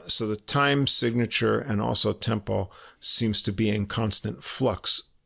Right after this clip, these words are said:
But, uh, they have a great sense of interplay and sort of carry this off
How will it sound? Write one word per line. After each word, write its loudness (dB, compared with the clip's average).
But, 0
uh, 0
they 2
have 2
a 2
great 2
sense 2
of -6
interplay 0
and 0
sort 4
of -2
carry 2
this 4
off 0